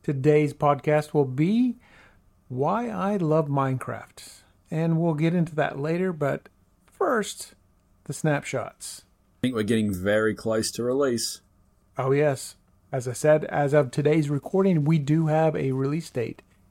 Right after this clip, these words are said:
Speaker 1: It will be June seventh for the Wild update.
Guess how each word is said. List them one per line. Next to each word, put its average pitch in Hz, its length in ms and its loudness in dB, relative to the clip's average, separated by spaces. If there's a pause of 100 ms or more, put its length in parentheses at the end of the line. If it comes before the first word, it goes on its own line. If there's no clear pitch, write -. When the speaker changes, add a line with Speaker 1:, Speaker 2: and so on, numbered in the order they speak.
(200)
Speaker 1:
It 175 280 -6
will 143 140 -2
be 131 200 0
June 127 460 -2
seventh - 680 -4 (1400)
for 147 480 4
the 131 280 -4
Wild 117 480 -8
update. 113 520 -16